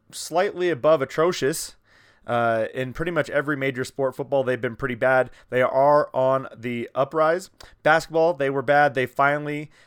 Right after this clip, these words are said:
um, kinda got out of their, their funk or their thirty-year funk this past year, making the N C double A tournament. Women's basketball, they are, they are outstanding. I'll give them that. That is, uh, tons of fun. They do rel-, you know, compete pretty well on a wrestling standpoint. But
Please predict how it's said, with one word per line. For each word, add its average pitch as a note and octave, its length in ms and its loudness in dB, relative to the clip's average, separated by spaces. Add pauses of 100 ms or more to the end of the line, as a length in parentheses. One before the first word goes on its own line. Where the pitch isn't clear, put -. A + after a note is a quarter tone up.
(100)
um, A#2 440 -4
kinda C3 200 -2
got C3+ 280 2
out C3 180 4
of B2 140 0
their, A#2 340 0 (240)
their B2+ 140 -2
funk C#3+ 380 -2
or C3+ 40 -4
their A2+ 160 -6 (100)
thirty-year C3+ 440 0
funk C#3+ 320 -2
this C3+ 120 -6
past C3+ 300 0
year, C#3+ 80 -4
making C3 260 -8
the B2+ 80 -6
N B2 80 -8
C - 120 -8
double A#2 140 -4
A - 20 -6
tournament. D3+ 360 -6 (220)
Women's F3+ 260 -2
basketball, F#3 340 2
they C3+ 100 2
are, D3+ 160 4 (160)
they C3 100 0
are D3 160 4
outstanding. A#2 500 -4 (140)
I'll A2+ 120 -6
give C3 180 -4
them C#3 60 -10
that. C3+ 180 0
That B2+ 160 2
is, A#2+ 220 -6 (280)
uh, A2+ 200 -2
tons C#3+ 200 -6
of C3 80 -8
fun. C3+ 180 -2
They B2 100 -4
do C#3+ 320 -4 (320)
rel-, C#3+ 320 2
you C3 180 -8
know, A#2+ 60 -4
compete D3 340 -8
pretty C#3+ 160 -4
well C3 220 4
on B2+ 60 2
a A#2 40 -6
wrestling C3 340 -2
standpoint. C3+ 480 -6
But B2+ 220 0